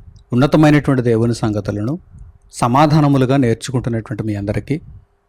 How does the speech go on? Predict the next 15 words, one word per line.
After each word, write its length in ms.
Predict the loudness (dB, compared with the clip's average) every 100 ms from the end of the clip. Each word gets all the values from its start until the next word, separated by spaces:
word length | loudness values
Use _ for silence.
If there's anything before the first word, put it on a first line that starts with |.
| _ _ -6
మన 100 | -2
ప్రభువును 680 | 0 0 2 4 4 2 -2 -8 -8
రక్షకుడునైన 720 | -6 -4 -2 0 0 0 0
యేసుక్రీస్తు 580 | -2 -2 -2 -2 -2 -4
వారి 200 | -2 -4
పేరిట 360 | -4 -4 -6 -8 -10 -20 -18 -18 -20 -14 -2
నా 100 | 0
హృదయపూర్వకమైన 1160 | 2 2 4 2 2 0 0 -2 -2 -2 -4 -8 -10 -4
వందనములను 500 | -2 -2 -2 -2 -2
తెలియజేయుచున్నాను. 800 | -2 -4 -4 -8 -8 -12 -12 -14 -20 -20 _ _ -20 _ _ _ -20 -20 -20 -20 -20 -4
ఈరోజు 580 | 2 4 6 4 0 -2 -12 -6
మన 100 | -4
ముందున్నటువంటి 600 | 0 0 0 0 -2 -4 -4
ప్రశ్న 360 | -6 -6 -6
ఏమిటంటే, 460 | -6 -4 -8 -8